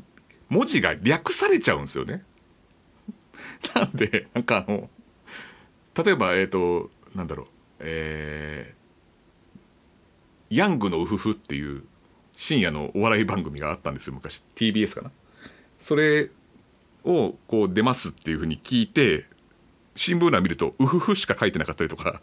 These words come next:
<laughs> ヤングしか書いてなかったりとかするんですよ。それで、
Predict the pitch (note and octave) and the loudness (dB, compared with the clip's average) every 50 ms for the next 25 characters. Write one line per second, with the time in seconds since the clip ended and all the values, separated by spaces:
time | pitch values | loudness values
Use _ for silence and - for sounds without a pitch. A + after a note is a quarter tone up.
0 | - - - _ _ - - - - - - A#2+ E3 F3+ G3 F#3+ D3 B2 F#2+ E2 | -20 -20 -20 _ _ -20 -16 -14 -12 -4 2 4 6 8 8 8 6 4 0 -2
1 | E2 - - - F2+ - G#2+ G2 - D#2+ D#2+ F2+ E2+ - D#2+ C#2+ - - D#2 - | -2 -2 -2 0 2 2 2 2 2 -2 -2 -4 -2 -4 -4 -4 -4 -6 -6 -4
2 | F#2+ F#2+ F2 D2+ C2 - - D2 - - C3 D3 E3 F#3 F3+ C#3 D2 C#2 | -2 -2 -4 -4 -6 -10 -12 -10 -8 -6 -4 -4 0 0 0 0 0 -2